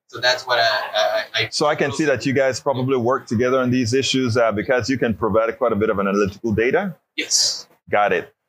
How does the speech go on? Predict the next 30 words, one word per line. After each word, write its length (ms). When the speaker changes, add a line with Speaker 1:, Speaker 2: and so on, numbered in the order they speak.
Speaker 2:
Now, 340
let 240
me 140
ask 260
you, 100
you 180
said 300
that, 180
that 280
you 120
want 260
to 80
make 180
sure 160
that 140
the 60
progressive, 880
that 160
the 60
progressive 500
space 540
is 160
open 400
to 340
absolutely 760
everybody. 400
Tell 180
me 140
how 320
the 340